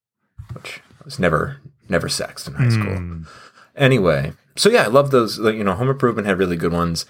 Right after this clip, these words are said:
Speaker 1: and also, like, Full House had a couple, I believe. All the, all the A B C, like, T G I F shows.
Speaker 2: Mm-hmm.
Speaker 1: Um,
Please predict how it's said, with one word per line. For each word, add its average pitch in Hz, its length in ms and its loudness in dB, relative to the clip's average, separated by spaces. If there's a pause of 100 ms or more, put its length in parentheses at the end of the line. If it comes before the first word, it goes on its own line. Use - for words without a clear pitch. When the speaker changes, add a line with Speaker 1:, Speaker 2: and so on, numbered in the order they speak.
(240)
Speaker 1:
and 85 600 -2
also, 85 880 0 (200)
like, 80 180 0 (180)
Full 98 260 -2
House 139 260 0
had 131 120 6
a 107 40 2
couple, - 320 0
I - 40 2
believe. 85 600 -6 (400)
All 95 120 -4
the, 85 380 2
all 104 80 2
the 90 140 2
A 85 80 2
B 87 120 -2
C, 82 300 -2
like, 78 220 -4
T 104 120 -4
G 82 120 -4
I 80 80 -2
F 76 200 -4
shows. - 380 -8
Speaker 2:
Mm-hmm. 123 500 0
Speaker 1:
Um, 78 480 -4